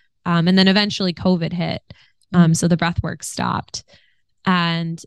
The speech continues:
Speaker 1: you know, eventually I sold all my things. I quit my podcast, left my agency, quit all my jobs,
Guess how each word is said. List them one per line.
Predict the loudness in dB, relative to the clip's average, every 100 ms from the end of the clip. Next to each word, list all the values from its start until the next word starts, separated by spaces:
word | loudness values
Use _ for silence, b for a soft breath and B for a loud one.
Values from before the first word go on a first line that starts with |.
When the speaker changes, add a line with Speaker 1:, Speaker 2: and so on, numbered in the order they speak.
| _ -6
Speaker 1:
you | -2
know, | 0 0 2
eventually | 2 4 2 2 0 2 2
I | 2 0 -2 -4
sold | -6 -4 0
all | 0 0
my | 0
things. | 0 -2 -2 -4 -10 -12 -8
I | -4 -2 0 -2 -4
quit | -8 -8
my | -8
podcast, | -6 -6 -4 -2 -2 -4 -6
left | -8 -6
my | -8 -4
agency, | -4 -2 -4 0 2
quit | 2 4 4
all | 6
my | 4
jobs, | 4 2 2 0 -4 -12